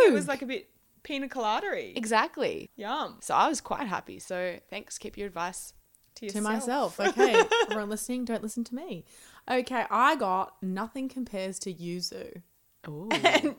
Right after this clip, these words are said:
Speaker 1: you said it to the waitress and she was like, "Oh."
Speaker 2: <laughs> Yeah, why do I always have these weird, like, interactions with the wait staff?
Speaker 1: They love you.
Speaker 2: Mm, they do.
Speaker 3: Also, those names are just designed to have those conversations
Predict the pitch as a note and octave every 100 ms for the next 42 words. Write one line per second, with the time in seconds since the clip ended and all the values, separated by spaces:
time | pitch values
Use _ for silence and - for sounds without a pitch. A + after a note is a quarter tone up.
0 | - A#3+ C4 A3 G#3+ - A#3 G3+ F2+ F#3+
1 | - G3+ - A3+ C4 A#3+ A#3 G#3+ - A4+
2 | C#4 - F#4 D#4+ D#4 D4+ C#4 B3+ D#4 C#4+
3 | D4 G4+ A#4+ B4+ C5+ D4 A#3 A3+ A3 A3
4 | - - G3+ G3+ G3 G3 F#3+ - F#3+ F3+
5 | F#3 F3 F3+ - - A3+ B4+ - - -
6 | F3 C3 D#3 - - - F#3+ G#3 G#3 G3
7 | - F3+ F#3+ F3+ F3+ - - E3 D#3 D3+
8 | D#3 D#3 D3 - D#3 D3 C#3 C#3 D3 D3+
9 | C#3+ - C#3 - - - - - - -